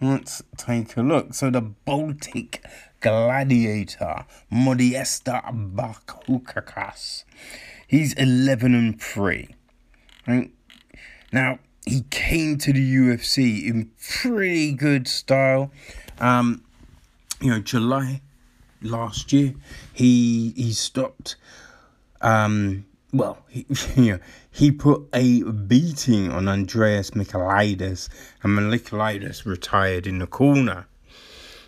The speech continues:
Uh, the next fight, though, didn't go as well, but that was against Jimmy Crute. You know what I mean? So, ah, you know, there is that. That was October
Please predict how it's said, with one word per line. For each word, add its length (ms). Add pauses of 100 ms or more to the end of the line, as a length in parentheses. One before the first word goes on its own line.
(260)
Uh, 320
the 160
next 540
fight, 400
though, 320 (560)
didn't 280
go 200
as 180
well, 340 (280)
but 240 (540)
that 180
was 220
against 340
Jimmy 280
Crute. 440 (640)
You 120
know 100
what 60
I 40
mean? 300 (400)
So, 500 (300)
ah, 260 (180)
you 160
know, 220 (400)
there 200
is 200
that. 340 (520)
That 200
was 280
October 880